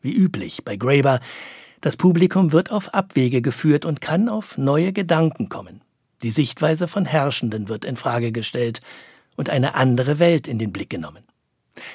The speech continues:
Graeber war der Fantast in seiner Zunft. Ein Jammer, dass er nur neunundfünfzig Jahre alt wurde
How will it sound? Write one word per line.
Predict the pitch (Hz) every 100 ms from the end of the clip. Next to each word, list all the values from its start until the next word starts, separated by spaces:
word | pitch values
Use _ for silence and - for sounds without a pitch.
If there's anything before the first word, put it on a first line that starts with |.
| -
Graeber | 143 170 214 214
war | 185
der | 180 190
Fantast | - 95 - 135 - -
in | 110
seiner | 113 113 110
Zunft. | 143 127 117 - - _ _ _ -
Ein | 156
Jammer, | 175 165 120 92
dass | 107 -
er | 120
nur | 113 107 104
neunundfünfzig | 110 120 117 135 123 - 123
Jahre | 139 143 139
alt | 127 123
wurde | 135 135 123